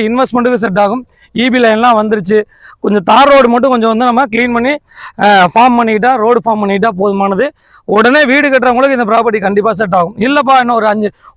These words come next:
ஒரு மூணு நாலு வருஷம் வெயிட் பண்ணி கூட நான் வந்து இன்வெஸ்ட்மெண்ட் பண்ணிட்டு கட்டிக்கிறேன், நான் அந்த ப்ராப்பர்ட்டியை வந்து வீடா கட்டிக்கிறேன்னாலும் இந்த ப்ராப்பர்ட்டி கண்டிப்பா செட் ஆகும். இன்னைக்கு வாங்குற விலை வெறும்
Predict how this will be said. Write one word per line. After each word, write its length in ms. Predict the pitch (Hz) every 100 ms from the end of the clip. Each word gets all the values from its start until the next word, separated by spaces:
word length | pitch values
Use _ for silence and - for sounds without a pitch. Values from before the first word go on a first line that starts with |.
| -
ஒரு 100 | 214
மூணு 120 | 240 240
நாலு 120 | 220 220
வருஷம் 220 | 247 240
வெயிட் 160 | 240 226
பண்ணி 140 | 226 202
கூட 140 | 220 254
நான் 120 | 233 208
வந்து 140 | 233 214
இன்வெஸ்ட்மெண்ட் 380 | 240 208 214
பண்ணிட்டு 240 | 196 202 294 - _ - -
கட்டிக்கிறேன், 420 | 220 233 214 214
நான் 80 | 202
அந்த 100 | 185 202
ப்ராப்பர்ட்டியை 400 | 233 220 202 202
வந்து 160 | 196 269 - _ - -
வீடா 180 | 226 254 226
கட்டிக்கிறேன்னாலும் 580 | 214 196 208 190 226 277
இந்த 140 | 220 220 190
ப்ராப்பர்ட்டி 300 | 214 226 208
கண்டிப்பா 260 | 202 202 208 185
செட் 140 | 175
ஆகும். 140 | 160 185 _ - _ 190
இன்னைக்கு 240 | 240 214 208
வாங்குற 240 | 254 262 254
விலை 120 | 269 226
வெறும் 180 | 240